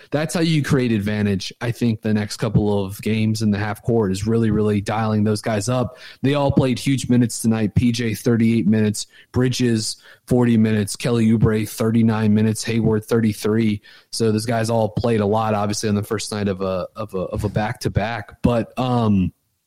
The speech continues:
no, yeah, just a, just a, an impressive performance by Ish,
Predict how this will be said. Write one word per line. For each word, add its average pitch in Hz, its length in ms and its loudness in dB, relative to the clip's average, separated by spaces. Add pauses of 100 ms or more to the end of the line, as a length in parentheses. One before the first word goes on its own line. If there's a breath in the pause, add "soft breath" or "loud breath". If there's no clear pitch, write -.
(680)
no, 123 360 4
yeah, 120 300 -4
just 143 260 -2
a, 135 220 4
just 147 200 -2
a, 143 60 0
an 117 160 0 (220 loud breath)
impressive 151 520 2
performance 135 500 2
by 110 180 -2
Ish, 107 600 -2